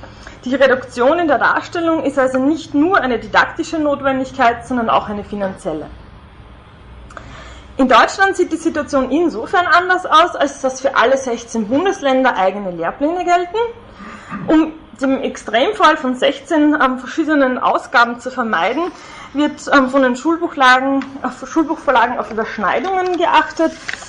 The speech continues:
ähm, damit die Vorgaben mehrerer Bundesländer in einer Ausgabe zusammengefasst werden können. Auch der deutsche Schulbuchmarkt ist vielfältig, doch teilen sich drei große Verlage, das sind Klett, Westermann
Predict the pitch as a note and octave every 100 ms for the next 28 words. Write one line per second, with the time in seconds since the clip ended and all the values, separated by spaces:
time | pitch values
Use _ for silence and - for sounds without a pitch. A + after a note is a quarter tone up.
0 | - - - C#4+ C#4 C#4 C#4+ C#4 - C#4
1 | C#4 C#4+ - - B3+ - G#3 A3+ B3+ B3
2 | A#3 F3 A#3+ C4 C4+ B3+ C4 C4 B3+ A#3
3 | A3 - F3+ G3 F3+ G#3 G3+ F#3+ F#3+ A#3+
4 | G#3 F3 G3 F3+ D#3 - - D3+ D3+ -
5 | D3+ C#3+ - - - - - - - -
6 | - - A#3 - A3+ G#3+ - G4 - F#4
7 | F#4 F4 D#4+ D#4+ - - - F4 - G4+
8 | F4+ F4 E4 - - - - G#3+ B3 C4
9 | A3+ - F#3 G3 C4 A#3 A#3 A3+ A3 G3+
10 | E3+ A3 C4+ A3+ - A3+ G#3+ G3+ A3 G3+
11 | G#3 - A3 F#3+